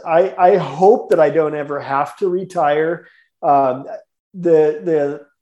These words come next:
clients I work with right now, we get along great. And as long as they're a like-minded organization or company or individual,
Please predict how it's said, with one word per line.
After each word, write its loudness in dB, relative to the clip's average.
clients 0
I 2
work -4
with -6
right -4
now, -2
we -4
get -4
along -2
great. -6
And -12
as -12
long -4
as -8
they're 0
a 4
like-minded -4
organization 0
or -6
company -6
or 0
individual, -2